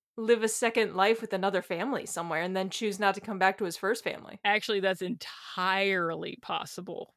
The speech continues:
Speaker 2: considering the stuff they've picked up from this guy. I've never cared for Emmett's dad. Uh, sorry, Emmett. Sorry, Ma. But this dude left you in dire straits. And he, but I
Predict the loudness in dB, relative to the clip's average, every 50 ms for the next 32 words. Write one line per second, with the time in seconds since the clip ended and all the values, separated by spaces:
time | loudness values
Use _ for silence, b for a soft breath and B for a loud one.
0 | _ _ -8 -8 -8 -6 -6 -6 -4 -4 -4 -4 -6 -6 -8 -10 -12 -10 -8 -6
1 | -6 -4 -2 -2 -2 -2 -2 -2 -4 -4 -4 -6 -6 -6 -4 -4 -4 -4 -4 -8
2 | -10 -12 -10 -12 -14 -10 -8 -6 -6 -4 -4 -2 0 0 2 2 2 2 2 2
3 | 2 0 0 -2 -4 -4 -6 -8 -8 -10 -14 _ _ _ _ _ -4 -2 0 0
4 | -2 -4 -6 -4 -4 -4 -2 -4 -4 -6 -8 -10 -12 -8 -6 -6 -6 -6 -8 -10
5 | -10 -14 -18 _ _ -6 -4 -2 -2 -2 -2 -4 -4 -6 -6 -2 2 4 4 4
6 | 4 2 0 -2 -4 -4 -6 -8 _ _ -18 -10 -6 -2 0 2 2 0 0 -4
7 | -4 -2 -2 -2 -4 -6 _ _ _ _ _ _ _ _ _ _ _ _ _ -8
8 | -8 -6 -6 -8 -8 -6 -8 -6 -2 0 2 4 4 4 4 4 2 2 2 2
9 | 0 0 0 -4 -2 -2 0 -2 -2 -2 -4 -4 -4 0 2 2 2 2 2 0
10 | -2 -4 -6 -2 2 4 4 4 2 2 -2 -6 -12 -12 -12 -14 -16 -20 _ _
11 | _ _ _ _ _ _ _ _ _ _ -2 0 2 2 4 4 2 2 0 0
12 | -2 -4 -4 -4 -2 0 0 0 2 0 -2 -2